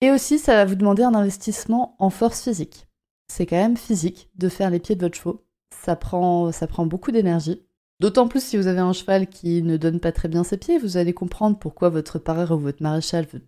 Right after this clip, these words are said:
vous demande de travailler le, le donnage de pied de vos chevaux.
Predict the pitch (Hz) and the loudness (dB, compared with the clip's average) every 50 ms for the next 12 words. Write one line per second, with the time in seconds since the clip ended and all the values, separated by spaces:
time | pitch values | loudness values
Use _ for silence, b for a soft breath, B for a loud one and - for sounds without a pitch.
0 | _ _ - 156 143 139 175 196 202 214 214 208 185 147 B B B B B B | _ _ -8 -8 -2 2 4 4 6 6 6 4 2 0 B B B B B B
1 | B B - 175 175 - - 185 170 165 160 165 156 165 165 160 - - _ - | B B 0 0 2 2 2 4 4 4 4 2 2 2 0 0 -2 -4 _ -6
2 | 170 170 170 175 170 165 - - 170 170 180 170 175 175 175 165 165 156 143 165 | -4 -2 -2 -2 -4 -6 -6 -4 -2 0 0 0 0 0 2 2 0 0 0 -4
3 | 160 - - - 185 170 160 - - 175 180 160 160 165 - - - 302 403 - | -6 -6 -4 -2 -2 -2 -2 -2 0 0 0 2 0 -2 -2 0 2 0 0 0